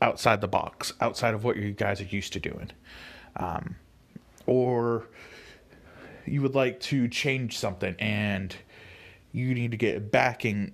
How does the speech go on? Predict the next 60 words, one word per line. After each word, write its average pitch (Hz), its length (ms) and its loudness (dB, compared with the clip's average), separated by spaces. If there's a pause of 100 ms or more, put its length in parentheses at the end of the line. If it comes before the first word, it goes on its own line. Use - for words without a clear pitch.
with 120 260 2
the 110 60 0
marketing 110 440 2
team 98 380 -2
to 98 600 -2 (920)
bring 123 160 2
it 110 100 -6
to 110 120 -2
leadership 104 500 0
or 95 60 2
bring 104 180 0
it 101 100 -2
to 104 120 0
the 98 100 -2
sales 98 380 2
team 98 280 -2
to 98 100 -8
say, 98 220 0
"This 95 220 -4
is 110 60 -4
what 104 100 2
I 98 80 2
would 92 100 -2
like 98 220 0
to 107 80 -2
do. 92 380 0 (640)
Here's - 500 2
the 113 40 -2
pros 104 320 4
and 95 100 0
cons," 95 320 2
et 95 80 -2
cetera, - 300 -4
et - 80 -10
cetera. - 360 -6 (400)
You 117 120 0
need 107 200 2
marketing 104 400 0
behind 92 380 -4
you 87 120 -2
on 87 80 -4
that. 82 180 -4
So 107 120 0
you 104 40 0
need 107 120 0
to 101 60 -4
be 98 140 0
prepared 95 640 -2
to - 60 -12
present 98 360 -4
that 92 200 -2
to 104 80 -6
marketing. 131 440 0
So - 180 -6
you 113 140 -2
can 117 140 -4
say, 107 160 0
"Here's 127 380 0
my 135 100 -2
ideas. 110 540 -2